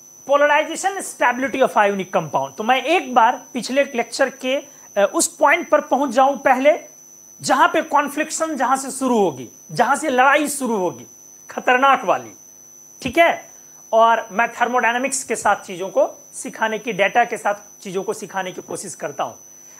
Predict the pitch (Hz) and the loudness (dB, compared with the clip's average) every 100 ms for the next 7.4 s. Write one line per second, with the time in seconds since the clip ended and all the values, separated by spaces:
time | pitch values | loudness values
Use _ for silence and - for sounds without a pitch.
0 | - 220 277 285 302 - 247 240 262 254 | -4 2 2 2 -2 2 0 0 -6 -4
1 | 247 233 233 156 208 214 269 - - 240 | 2 2 0 0 2 4 4 2 0 2
2 | 247 302 294 - 233 220 220 220 185 185 | 2 0 -2 2 2 2 -2 0 0 0
3 | 196 208 262 269 - - 147 214 240 220 | -2 0 0 0 -14 -14 -10 -8 -6 -8
4 | - 240 - - 302 277 269 - - - | 0 0 0 -4 0 0 -2 -10 -20 -20
5 | 160 123 226 277 285 240 233 226 214 - | -20 0 4 4 4 2 0 -4 -12 -8
6 | 208 208 156 202 262 233 226 202 202 202 | -6 -6 -2 4 4 4 0 -2 0 0
7 | 180 170 185 | -2 -8 -10